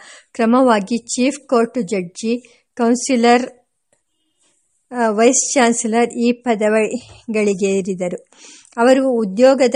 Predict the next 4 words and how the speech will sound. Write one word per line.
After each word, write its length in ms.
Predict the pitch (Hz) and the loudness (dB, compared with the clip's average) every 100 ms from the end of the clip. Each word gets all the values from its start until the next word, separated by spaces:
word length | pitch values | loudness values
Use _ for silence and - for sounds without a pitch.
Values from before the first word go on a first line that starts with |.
| 254 | 0
ಜವಾಬ್ದಾರಿ 760 | 220 202 214 214 202 226 226 233 - _ _ | 0 0 0 0 0 0 0 -4 -6 _ _
ಹೊತ್ತಿದ್ದಾಗಲೇ 1120 | 240 240 233 196 208 208 202 196 208 233 262 - _ _ 214 | -10 -4 -2 -2 0 0 0 -2 0 0 -2 -12 _ _ -4
ದೊಡ್ಡ 240 | 214 214 254 | -2 0 2
ದೊಡ್ಡ 260 | 247 208 | 2 2